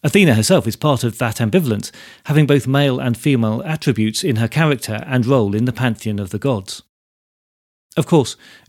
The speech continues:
great drama does not have to answer all the questions, just present them to us with argument and for consideration. But one thing Aeschylus does not compromise on is the belief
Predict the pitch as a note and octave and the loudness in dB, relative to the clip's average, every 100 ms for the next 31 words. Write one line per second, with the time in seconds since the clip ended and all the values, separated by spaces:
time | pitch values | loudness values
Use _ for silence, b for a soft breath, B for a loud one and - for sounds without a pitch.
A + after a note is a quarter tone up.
0 | D3 F#3 F#3 D3 D3+ A#2+ A#2+ D#3+ F#3+ - | 0 2 4 2 2 2 2 0 0 0
1 | C3 - A#2 A2 G2 A2 B2+ A#2+ - A#2 | -4 -2 -2 -2 -4 -2 0 -2 -2 -4
2 | - A#2 B2 b b b - F#3+ G3+ E3+ | -4 -6 -8 b b b -2 2 4 4
3 | D3 A2+ G#2+ A#2+ A#2 - D#3 D#3+ C3+ G2 | 2 0 -2 -2 -4 2 2 4 2 -2
4 | G2 A2 b - D3 D3+ D3+ C#3+ C#3+ B2 | -6 -8 b -8 -4 -2 -2 -2 -2 0
5 | G#2+ G2 - G#2+ - _ _ _ _ B | -2 -2 -8 -12 -18 _ _ _ _ B
6 | B - D3 E3+ F#3 F3+ F3 F3 - D#3 | B -2 2 4 4 2 2 0 0 -2
7 | D3 - C#3+ D3+ E3+ - B2 G#2+ G#2 G2+ | -2 -2 0 0 0 -2 -4 -2 -2 -2
8 | G#2 G#2 b b b b C#3 - B2 C3 | -4 -8 b b b b 0 0 0 2
9 | D3+ E3+ | 2 0